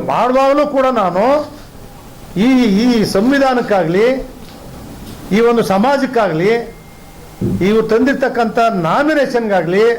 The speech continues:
ವಿರೋಧ ಮಾಡಿಲ್ಲ. ಸರ್ಕಾರದ ಪಾಲ್ದಾರಿಕೆ ಇರ್ತಕ್ಕಂಥ, ನಿಮ್ಮ ಶೇರ್ ಇರ್ತಕ್ಕಂಥ ಸಂಸ್ಥೆಗಳಿಗೆ ನೀವು ಮಾ-, ನಿಮ್ಗೆ ಅಧಿಕಾರ ಇದೆ.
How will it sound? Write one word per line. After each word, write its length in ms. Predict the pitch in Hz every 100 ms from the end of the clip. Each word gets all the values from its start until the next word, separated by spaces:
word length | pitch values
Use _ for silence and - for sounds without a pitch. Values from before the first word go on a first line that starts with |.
| - - - - -
ವಿರೋಧ 400 | 151 185 220 233 220 185
ಮಾಡಿಲ್ಲ. 580 | 202 208 190 185 170 214 226 - - - - - - - - - - - - - - -
ಸರ್ಕಾರದ 800 | 165 170 170 202 220 208 208 202 254 277 - - - - - - - - - -
ಪಾಲ್ದಾರಿಕೆ 520 | 156 208 220 226 185
ಇರ್ತಕ್ಕಂಥ, 500 | 208 208 175 196 196 240 262 - - - - - - - - -
ನಿಮ್ಮ 260 | 175 214 240 302 - - - - - -
ಶೇರ್ 180 | 208 262
ಇರ್ತಕ್ಕಂಥ 540 | 226 240 - 196 180 240 269 - -
ಸಂಸ್ಥೆಗಳಿಗೆ 680 | 226 254 233 208 190 220 285 - - - - - 160
ನೀವು 180 | 180
ಮಾ-, 240 | 160 165 202
ನಿಮ್ಗೆ 220 | 196 170
ಅಧಿಕಾರ 340 | 202 190 254
ಇದೆ. 280 | 233 196 214